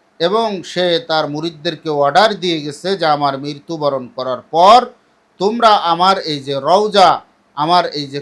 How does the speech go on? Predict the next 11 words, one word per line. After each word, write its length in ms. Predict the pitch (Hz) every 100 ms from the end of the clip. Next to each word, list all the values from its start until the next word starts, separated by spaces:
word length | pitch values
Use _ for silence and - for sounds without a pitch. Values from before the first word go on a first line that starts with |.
| -
কবর, 440 | 156 160 208 247 247 - _ -
একে 280 | 170 185 233
তোমরা 400 | 214 180 160 147
তোয়া-, 460 | - 165 160 165 - -
তওয়াফ 340 | 165 170 160 -
করবা, 280 | 196 202 233
আল্লাহ 340 | - 170 160 151
তাআলা 280 | 175 185 185
তোমাদেরকে 520 | 160 151 151 151 160
হজের 380 | 139 143 151 175
সওয়াব 380 | 135 139 135